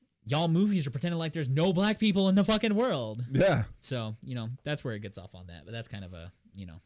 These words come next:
Speaker 1: we don't, that's a politics talk.
Speaker 2: Yeah, that's a different,
Speaker 1: You
Speaker 2: that's a
Speaker 1: know, we're
Speaker 2: different
Speaker 1: just
Speaker 2: thing.
Speaker 1: getting into that, you know, and we had another, in-, you know, another preview for Tiny Tina's.
Speaker 2: Yes, Tiny Tina's Wonderlands.
Speaker 1: That's gonna be phenomenal, clearly.
Speaker 2: Yes.
Speaker 1: Super exciting.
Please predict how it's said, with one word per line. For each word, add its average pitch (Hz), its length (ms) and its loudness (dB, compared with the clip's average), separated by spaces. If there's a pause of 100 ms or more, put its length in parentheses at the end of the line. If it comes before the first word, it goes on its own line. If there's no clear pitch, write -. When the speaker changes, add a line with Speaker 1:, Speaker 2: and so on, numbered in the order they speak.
(120)
Speaker 1:
we 107 120 -10
don't, 87 160 -12
that's 90 220 -14
a - 80 -20 (140)
politics - 360 -20
talk. - 180 -20
Speaker 2:
Yeah, 117 160 -2
that's 104 220 -6
a 104 100 -6
different, 95 400 -12
Speaker 1:
You 160 140 4
Speaker 2:
that's 156 100 4
a - 0 -
Speaker 1:
know, 151 140 4
we're 160 80 4
Speaker 2:
different 147 40 -2
Speaker 1:
just 135 120 -2
Speaker 2:
thing. 127 80 0
Speaker 1:
getting 113 100 -4
into 107 160 -4
that, 98 240 -6
you 123 80 -2
know, 123 260 -2
and 123 140 -2
we 120 80 0
had 131 120 0
another, 123 380 -2
in-, 123 280 -6
you 131 160 -4
know, 120 260 -4
another 110 520 -4 (440)
preview 127 300 0
for 127 100 -8
Tiny 120 280 -4
Tina's. 117 600 -6 (500)
Speaker 2:
Yes, 117 640 2
Tiny 101 240 -4
Tina's 107 260 -4
Wonderlands. 104 840 -2
Speaker 1:
That's 110 280 -8
gonna 110 160 -2
be 101 160 -4
phenomenal, 98 580 -6
clearly. 95 460 -8 (160)
Speaker 2:
Yes. 117 280 2
Speaker 1:
Super - 400 -6
exciting. 98 400 -8